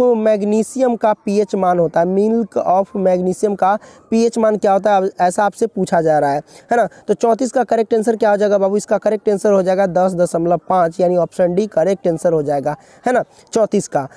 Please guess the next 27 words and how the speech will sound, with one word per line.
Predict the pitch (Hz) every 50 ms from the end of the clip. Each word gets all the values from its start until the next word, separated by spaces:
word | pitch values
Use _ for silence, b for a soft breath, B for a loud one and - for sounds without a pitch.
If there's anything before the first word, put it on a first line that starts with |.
| B B -
तो | 208
चौंतीस | 175 - 208 208 214 220 -
का | - 220
डी | 208 202 233
हो | 233 233 226
गया। | 233 233 -
आइए | - 185 190 196 208 233
हम | 233 226 214 190
बात | 190 196 185
करते | - - 202 185 - 208
हैं | 196 - -
पैंतीस। | 185 185 180 185 233 247 - - b b b b b b b b _
पैंतीस | 196 196 208 202 277 233 -
क्या | - 240 233
कहता | - 233 214 196 208
है | 214
कि | 214 220 226
सल्फर | - - - 202 196 196 190 - - 233 226
की | 226 - 208 202 202 214 226 240 233
संयोजी | - - - - 208 208 208 208 208 202 196 196 240 214
सेल | - - - 196 202 208 208
में | 202 196 196
इलेक्ट्रॉन | 196 196 190 190 185 - _ - 190 185 196 214 214
की | - 220
संख्या | 196 - 185 165 160 151 - 151
होती | 143 135 139 - 135 127
है। | 127